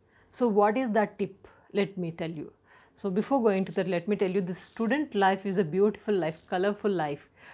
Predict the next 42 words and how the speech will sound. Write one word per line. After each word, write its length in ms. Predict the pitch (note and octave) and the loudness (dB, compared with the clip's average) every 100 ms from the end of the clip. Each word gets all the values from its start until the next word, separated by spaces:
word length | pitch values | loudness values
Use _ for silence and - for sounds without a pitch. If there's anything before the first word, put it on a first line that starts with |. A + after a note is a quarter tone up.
| - - | -10 -2
but 160 | F#3+ | 0
at 140 | G3 E3+ | 2 -2
the 80 | |
same 340 | F3+ G#3 A3+ B3 | 2 4 6 4
time 160 | B3 | 2
it 100 | A3+ | 2
will 120 | F#3+ F3+ F#3 | 2 2 0
decide 300 | - F#3 G3 | 0 0 2
your 140 | G3+ | 2
life 340 | E3+ D3 D3+ - | 0 -4 -6 -8
also. 400 | C3+ - - - | -8 -10 -16 -12
It 120 | E3+ | -8
will 120 | G3 F#3 | -4 0
decide 320 | F#3+ G3+ G#3 | 0 0 2
your 140 | G#3+ | 0
future, 500 | - E3+ F3 - D#3+ - _ _ _ _ _ _ _ | 0 -6 -6 -4 -6 -8 _ _ _ _ _ _ _
turning 320 | G#3 G3 A3 | 2 6 4
point. 460 | A3 G3+ F3 E3 - - _ _ _ _ _ - - | 4 0 0 -4 -12 -20 _ _ _ _ _ -20 -4
So 140 | A#3 | 0
at 300 | F#3+ G3+ F3+ | 4 4 4
this 240 | C#4+ E4 | 0 0
stage, 320 | - A#3+ F3+ D#3+ | 0 0 0 2
what 340 | E3+ G#3+ - | 2 2 2
you 100 | B3 | -2
have 260 | G#3+ F#3+ F#3+ | 2 0 0
to 60 | |
do 120 | F3+ | -2
is 240 | F#3 F#3 F#3 | 0 0 -2
here, 180 | G#3 B3+ - - - E3 | -4 -4 -10 -20 -14 0
just 320 | G#3+ A3 - | 0 0 -10
focus 500 | - G3+ G3 B3 B3 - | -2 0 2 0 -2 -4
on 140 | G3 | 0
your 160 | G3+ G#3 | 2 0
career, 480 | - F#3+ E3+ F3+ D3+ | -2 -4 0 -2 -2
not 440 | F3 G3+ A3+ - - | -2 0 0 -2 -8
anything 580 | G3 G#3 A3 A3+ G#3 E3+ | 0 2 2 2 2 2
else. 360 | D3+ - - _ _ _ _ _ _ _ _ _ _ | -4 -10 -18 _ _ _ _ _ _ _ _ _ _
To 100 | C4 | 0
focus 380 | A#3 A3 C#4+ D4 | 6 6 4 0
on 120 | C#4+ | 0
your 140 | D4 | -2
career, 340 | C#4 C#4 C#4 | 2 2 4